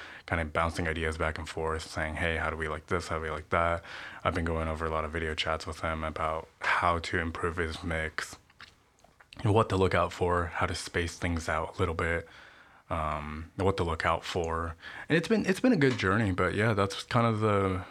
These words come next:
project that I've been working on. Um, mostly losing a lot of my clientele. I had to kind of start fresh, but again, like I said,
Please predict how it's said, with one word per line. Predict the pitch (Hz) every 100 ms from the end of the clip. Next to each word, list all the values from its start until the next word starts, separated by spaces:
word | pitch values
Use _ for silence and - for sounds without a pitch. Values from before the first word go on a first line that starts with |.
| -
project | - 90 92 90
that | 85
I've | 85
been | 85 82
working | 87 -
on. | 90 90 90 - _ _ 90
Um, | 87 82 80 - - _ -
mostly | 113 113 - 110 104 104 104 _ -
losing | 101 98 104
a | 98
lot | 92
of | 92
my | 92
clientele. | - 92 90 - 87 87 87 -
I | 95
had | 95
to | -
kind | 90
of | 85
start | - 87 87 -
fresh, | - 90 92 -
but | 90 -
again, | 101 95 90
like | 90 87
I |
said, | - 90 90